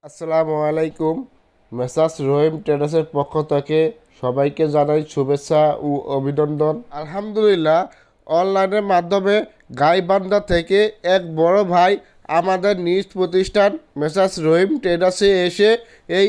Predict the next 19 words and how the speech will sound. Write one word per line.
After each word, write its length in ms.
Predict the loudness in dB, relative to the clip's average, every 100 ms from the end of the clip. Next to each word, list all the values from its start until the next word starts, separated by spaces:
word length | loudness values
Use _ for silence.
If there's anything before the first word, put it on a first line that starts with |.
| 0 -6
স্পেশাল 480 | -4 -2 2 4 2 2 -6 _
ভুট্টা 260 | -12 -4 -2
ভাড়াটি 460 | 2 2 2 -2 -6 -8 -12 -2
ক্রয় 300 | 0 2 0
করেছেন। 420 | 2 0 0 -4 -6 -14 _ _
ভাইকে 460 | -12 -4 -4 -2 0 2 0
অসংখ্য 440 | 0 -2 0 -2 0
ধন্যবাদ 480 | 0 0 0 2 2 0 _ _ -6 -4
আমাদের 360 | -2 0 0 0 -2
নিজ 180 | -2 -2 -2
প্রতিষ্ঠানে 580 | -4 -2 -4 -2 0 2 2
এসে 220 | 2 2 2 2 -4 _ -6 0
এই 100 | 2 0 -4
স্পেশাল 420 | -2 0 2 2 0
ভুট্টা 260 | -6 -2 0
ভাড়াটি 380 | 2 2 0 -2 -4 -6 _ 0
ক্রয় 280 | 2 2 2
করার 240 | 2 2 0
জন্য। 240 | -2 0